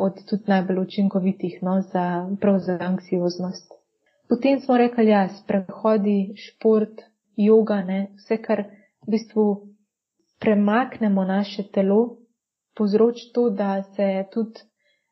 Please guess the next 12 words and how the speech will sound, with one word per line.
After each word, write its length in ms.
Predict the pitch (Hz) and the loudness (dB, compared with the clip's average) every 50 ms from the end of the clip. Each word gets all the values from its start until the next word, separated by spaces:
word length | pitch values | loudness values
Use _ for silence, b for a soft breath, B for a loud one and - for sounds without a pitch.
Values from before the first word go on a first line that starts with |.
| _ | _
nekako 420 | 208 202 202 214 208 208 - - 214 | -10 -6 -4 -4 -4 -4 -4 -4 -2
naše 560 | 208 208 214 - - - 226 220 214 202 - 208 | -2 -2 -2 -4 -4 -2 0 0 0 0 0 -2
žleze 380 | 196 220 226 247 254 240 240 | 0 2 2 4 4 4 2
v 40 | 226 | 2
možganih 640 | 220 214 214 208 - - 202 196 196 202 202 202 202 | 2 0 -2 -2 -4 -4 -2 -2 0 0 -2 -2 -2
drugače 440 | 208 202 196 202 202 202 202 202 - | -2 -2 0 0 0 0 -2 -4 -6
stimulirajo, 680 | - 220 202 196 196 190 190 190 190 185 185 185 185 | -4 -2 0 0 0 0 0 0 0 0 0 -2 -2
da 120 | 180 196 | -4 -6
se 140 | 190 - 208 196 | -6 -6 -8 -8
prekrvavijo 1000 | - - - 202 208 - - 214 208 202 202 196 196 190 208 220 226 226 214 214 220 B B B B B B B B | -8 -8 -6 -6 -6 -4 -2 0 2 2 2 2 2 0 0 2 2 2 0 0 -4 B B B B B B B B
in 160 | - 208 202 | -2 -2 -2
tudi 220 | 196 233 233 226 | 0 -2 -4 -4